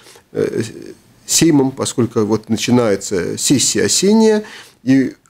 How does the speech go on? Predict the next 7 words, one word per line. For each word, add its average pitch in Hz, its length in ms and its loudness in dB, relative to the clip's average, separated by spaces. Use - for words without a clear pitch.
о 139 80 -2
чем 220 260 0
только 196 320 0
не 143 140 4
звучали 127 800 2
вот 107 200 -2
его 110 400 2